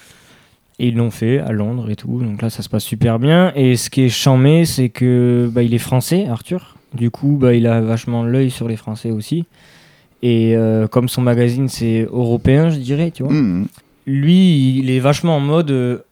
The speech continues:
Speaker 1: Ah, vas-y, c'est un petit Français, vas-y, faut le, faut le pousser, faut vraiment le, qu'on parle de lui, tu vois. »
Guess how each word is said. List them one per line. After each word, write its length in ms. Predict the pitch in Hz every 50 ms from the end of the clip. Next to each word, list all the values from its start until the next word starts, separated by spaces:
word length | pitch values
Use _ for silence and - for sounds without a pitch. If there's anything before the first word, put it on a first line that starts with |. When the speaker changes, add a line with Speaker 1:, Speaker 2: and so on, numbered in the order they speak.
| _ -
Speaker 1:
Ah, 120 | 135 135
vas-y, 420 | 135 131 131 127 135 147 147 143 139
c'est 120 | - 131
un 100 | 127 123 120
petit 180 | - - 135
Français, 560 | - - 135 135 131 - 147 143 143 143 143
vas-y, 280 | 131 131 127 127 131 135
faut 200 | 131 - 123 123
le, 420 | 120 120 120 117 117 117 117 117 113
faut 160 | - - 123
le 60 | 117
pousser, 560 | 110 - 127 123 120 - - 139 139 139 139 135
faut 180 | - - 123
vraiment 440 | 120 120 123 127 127 131 131 127 120 - - - - - - - - _ -
le, 200 | 123 117 110 110
qu'on 160 | - 120 120
parle 200 | 113 131 123 123
de 100 | 120 117
lui, 340 | 117 113 120 135 139 139 135
tu 100 | - -
vois. » 180 | 117 120 120